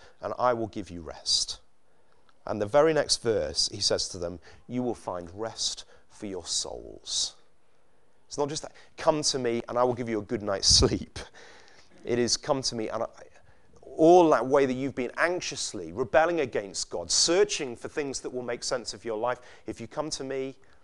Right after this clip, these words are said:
I will give you that. I will give you that. I will give rest to your soul. That anxiety, that fear that you don't know God. That means at the end of yourself, because of grief, because of life hasn't gone in the direction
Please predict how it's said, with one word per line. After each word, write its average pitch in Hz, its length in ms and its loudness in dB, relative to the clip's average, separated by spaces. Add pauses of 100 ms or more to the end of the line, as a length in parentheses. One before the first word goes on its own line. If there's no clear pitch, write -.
(340)
I 110 80 0
will 101 160 -4
give 87 220 -12
you 78 100 -12
that. - 180 -18 (420)
I 101 60 -6
will 92 140 -10
give 82 180 -14
you 78 80 -16
that. 73 160 -10
I 110 60 -2
will 120 100 -4
give 98 220 -10
rest 104 320 -6
to - 80 -12
your 87 100 -12
soul. - 480 -8 (840)
That 98 120 -2
anxiety, 92 560 -6
that 92 160 -10
fear 78 420 -6
that 76 120 -10
you 90 100 -8
don't 87 260 -10
know 82 160 -10
God. - 360 -16 (1400)
That 117 120 2
means 113 240 0
at 123 100 0
the 117 140 4
end 120 140 2
of 107 100 2
yourself, 90 460 -2
because 110 240 -6
of 107 160 -8
grief, 76 400 -12
because 110 240 -10
of 107 100 -10
life 107 320 -2
hasn't 104 280 -6
gone 90 240 -6 (440)
in 107 140 -4
the 98 80 0
direction 92 600 -4